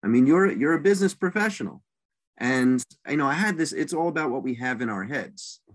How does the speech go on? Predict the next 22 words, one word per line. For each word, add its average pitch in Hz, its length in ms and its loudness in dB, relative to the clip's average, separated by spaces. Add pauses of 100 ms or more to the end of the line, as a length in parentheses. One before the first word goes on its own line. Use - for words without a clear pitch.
(240)
right? 110 220 0
So 139 120 -2
I - 100 -2
had 156 120 0
this 135 160 0
idea 113 360 4
that, 87 100 -4
"Oh, 98 160 -6
just, - 240 -20 (300)
this - 140 -18
guy 120 180 -4
makes, - 400 -6
you - 80 -12
know, - 80 -16
so - 280 -8
much 127 420 0
and 82 100 -10
his 82 220 -14
assets 123 400 -4
are 82 100 -8
this, 147 320 -2
and, 82 180 -10